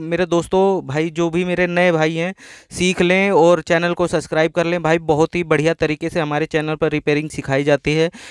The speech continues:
इतने बेस्ट तरीके से आपको बताएंगे। देखिए ये सीरीज की चिमटी है, आपको बटन कैसे चेक करना वो देख लीजिए। देखिए ये, ये मैंने भिड़ाई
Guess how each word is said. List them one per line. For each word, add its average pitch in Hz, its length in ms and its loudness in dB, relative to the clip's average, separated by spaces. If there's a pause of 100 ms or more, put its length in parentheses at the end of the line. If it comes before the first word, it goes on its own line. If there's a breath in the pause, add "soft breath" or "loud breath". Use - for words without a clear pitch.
(140 loud breath)
इतने 175 320 2
बेस्ट 165 320 2
तरीके 165 360 0
से 175 100 0
आपको 156 260 2
बताएंगे। 147 480 -2
देखिए 147 280 -2
ये 147 80 0
सीरीज 151 320 -4
की 170 100 -4
चिमटी 160 340 -4
है, 170 100 2
आपको 147 280 0
बटन 160 300 0
कैसे 160 240 0
चेक 143 200 -2
करना 131 200 -2
वो 131 140 2
देख 123 200 -2
लीजिए। 117 320 -6 (420 loud breath)
देखिए 123 260 0 (120)
ये, 120 240 -2 (140)
ये 139 140 0
मैंने 151 220 0
भिड़ाई 143 380 2